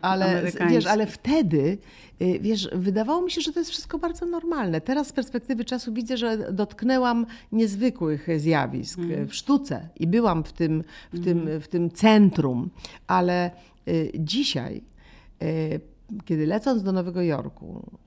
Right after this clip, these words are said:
Speaker 1: zaproponowałam La Mama,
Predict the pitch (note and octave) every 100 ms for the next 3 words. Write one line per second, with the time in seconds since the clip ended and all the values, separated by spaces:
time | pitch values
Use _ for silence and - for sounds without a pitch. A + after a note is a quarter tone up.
0 | _ _ D#3 D#3 E3+ E3+ E3 E3 F#3+ A3+
1 | G3+ F3+ F3+ - - - _ G3 D#3+ D#3+
2 | E3 C#3+ B2 G2 -